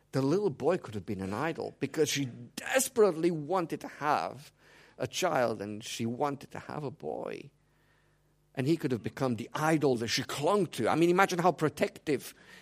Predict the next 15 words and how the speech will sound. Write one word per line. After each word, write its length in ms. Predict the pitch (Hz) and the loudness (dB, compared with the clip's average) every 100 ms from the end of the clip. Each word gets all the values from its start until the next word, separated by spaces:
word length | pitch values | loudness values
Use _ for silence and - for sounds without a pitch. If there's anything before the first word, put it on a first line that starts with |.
| - | -12
she 160 | - - | -6 -4
could 180 | - 147 | 0 -2
have 160 | 110 | 2
been 480 | 165 196 165 117 107 | 6 6 6 0 -4
over 260 | 143 139 135 | 0 2 4
the 140 | 135 | 4
years 640 | 120 170 180 92 85 123 - | 6 8 8 6 0 -4 -2
of 180 | 151 - | -2 -2
him. 360 | - - - - - _ _ _ _ _ _ _ _ _ _ _ _ _ | -10 -14 -14 -18 -20 _ _ _ _ _ _ _ _ _ _ _ _ _
But 80 | - | -2
instead, 460 | 135 - - 151 131 | -2 -2 2 2 2
she 160 | - | -2
chooses 380 | 110 143 127 110 | -4 -2 -2 -2
to 120 | - | -8
dedicate 760 | 131 127 110 110 - 64 - - | -2 0 0 -2 -4 -6 -10 -20